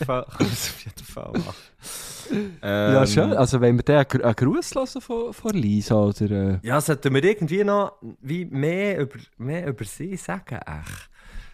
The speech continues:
Speaker 2: Ähm,
Speaker 1: Ähm.
Speaker 2: es ist, äh,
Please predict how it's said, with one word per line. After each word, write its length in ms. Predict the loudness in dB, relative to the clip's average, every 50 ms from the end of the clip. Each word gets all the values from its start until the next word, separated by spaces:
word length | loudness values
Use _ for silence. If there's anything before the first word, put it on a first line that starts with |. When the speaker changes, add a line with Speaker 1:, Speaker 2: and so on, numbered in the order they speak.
| -20 -20 -20 -20 -20 -20 -20 -20 -10 -8 -8 -8 -8 -12 -16 -20 -20 -20 -20 _ _ _ _ _ _
Speaker 2:
Ähm, 840 | 0 2 4 4 6 6 6 6 6 6 4 4 2 2 -2 -4 -6
Speaker 1:
Ähm. 40 | -10 -10 -8
Speaker 2:
es 200 | -6 -6 -6 -8
ist, 140 | -10 -10
äh, 360 | -8 -6 -4 -4 -4 -6 -8